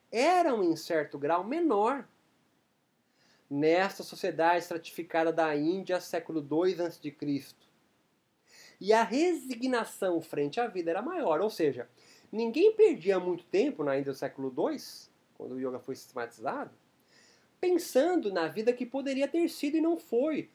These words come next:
por incompetência empreendedora sua, da sua família. Espero que você consiga me acompanhar no que eu tô fazendo aqui. A vida era assim e pronto.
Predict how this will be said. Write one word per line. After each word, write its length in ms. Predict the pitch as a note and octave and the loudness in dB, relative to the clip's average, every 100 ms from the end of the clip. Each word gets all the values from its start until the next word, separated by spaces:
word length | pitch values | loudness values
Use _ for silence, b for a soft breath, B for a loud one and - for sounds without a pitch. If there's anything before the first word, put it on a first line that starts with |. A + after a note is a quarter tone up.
| b b - | b b 0
por 140 | G3 | 2
incompetência 800 | G#3 G3+ G3 G3 F3+ G#3 G#3+ G3 | 2 -2 0 -2 0 0 -2 -6
empreendedora 840 | E3 F3+ F#3 F#3 C#3+ C#3 D#3+ C#3+ | -4 -2 0 0 -2 0 2 0
sua, 500 | - - D3 G3 D#3 | -2 -8 -6 -2 0
da 120 | C3+ | 0
sua 180 | B2+ C#3+ | -6 -10
família. 580 | - C3 C3 B2 A#2 - _ _ _ _ _ _ - - _ _ _ _ _ _ _ _ _ | -8 -6 -4 -6 -8 -14 _ _ _ _ _ _ -20 -20 _ _ _ _ _ _ _ _ _
Espero 280 | _ _ D4+ | _ _ -14
que 60 | - | -10
você 80 | D#4+ | -6
consiga 480 | D#4+ C4 - A3+ | -4 -6 -6 -6
me 80 | A3 | -4
acompanhar 600 | G3+ A3 G#3+ F3+ D#3 F3 | -4 -4 -4 -2 0 0
no 80 | F#3 | -2
que 80 | - | -6
eu 40 | |
tô 100 | - | -10
fazendo 480 | F3 F#3 E3 F3 F3+ | -2 -2 0 -2 -2
aqui. 380 | G#3+ - A#2 A2 _ _ _ _ b b b b | -4 -6 -18 -18 _ _ _ _ b b b b
A 140 | E3 F#3+ | 2 2
vida 320 | - F4+ F4+ | 4 4 4
era 120 | G#3 | 2
assim 420 | D#3+ - A3 D#4 | 0 -4 0 4
e 40 | G#4+ | 4
pronto. 580 | E4 A3 G#3+ C#4+ - | 4 4 4 2 -4